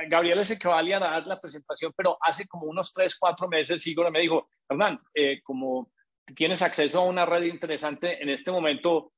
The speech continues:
pues, en vez de levantar dinero, eh, creo que fue a Igor o fue a ti, Gabriel, el que se le ocurrió una idea muy simpática, que es básicamente como un Tinder para perros, pero hecho en el blockchain". Y le dije,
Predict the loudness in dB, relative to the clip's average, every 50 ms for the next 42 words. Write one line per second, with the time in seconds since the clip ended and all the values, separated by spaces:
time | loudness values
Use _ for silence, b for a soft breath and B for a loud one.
0 | _ _ -12 -6 -4 -4 -2 0 0 0 2 2 4 4 4 2 2 2 0 0
1 | 0 0 0 2 2 4 4 2 2 0 -4 -2 0 2 2 2 0 -2 -4 -8
2 | -14 -16 _ _ _ _ -2 2 2 2 2 2 -2 -4 -2 0 2 2 2 2
3 | 2 2 0 0 -2 -4 -4 -4 -4 -4 -6 -8 -8 -8 -6 -6 -6 -6 -4 -4
4 | 0 2 2 2 2 0 -2 -4 -4 -4 -4 -4 -2 -4 -6 -4 -4 -4 -4 -6
5 | -8 -10 _ -12 -2 0 0 0 0 b b b b _ 0 2 2 4 4 4
6 | 4 4 4 2 0 -2 -2 -2 -4 -2 0 2 2 2 0 -4 -6 -6 -6 -6
7 | -8 -4 -2 -2 -2 -2 -2 -4 -2 -2 -2 -2 -2 -4 -4 -2 -2 0 0 0
8 | 0 -2 -4 -4 -4 -4 -2 -2 -4 -4 -4 b b b b b b _ 2 4
9 | 4 4 4 4 4 4 4 4 2 -2 -2 -4 -4 -2 -2 -2 -2 -4 -4 -6
10 | -4 -4 -4 -4 -4 -4 -4 -2 -2 -2 -2 -2 0 -2 -2 0 0 0 2 2
11 | 0 -2 -2 -2 0 2 2 2 0